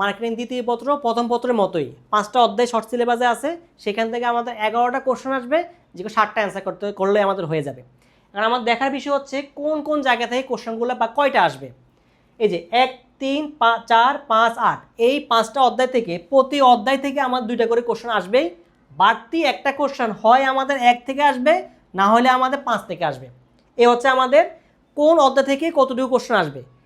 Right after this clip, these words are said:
এমসিকিউ কথা যদি বলি আমরা, এমসিকিউতে প্রতি অধ্যায় থেকে অ্যাভারেজ ছয়টা করে আসে। এখন আমরা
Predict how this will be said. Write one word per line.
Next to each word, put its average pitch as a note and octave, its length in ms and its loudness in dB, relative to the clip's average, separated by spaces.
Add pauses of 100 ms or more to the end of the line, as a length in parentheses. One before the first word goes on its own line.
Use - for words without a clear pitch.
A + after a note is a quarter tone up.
(140)
এমসিকিউ C4+ 440 -2
কথা C#4+ 180 2
যদি D4 200 -2
বলি A3+ 140 6 (100)
আমরা, F3+ 140 -4 (160)
এমসিকিউতে C#4+ 580 -6 (200)
প্রতি C4 260 -2 (140)
অধ্যায় B3 300 0
থেকে D4 180 -4
অ্যাভারেজ A#3 420 4
ছয়টা G#3+ 300 0
করে G3+ 180 2
আসে। - 160 -14 (680)
এখন B3 260 0
আমরা C4+ 220 2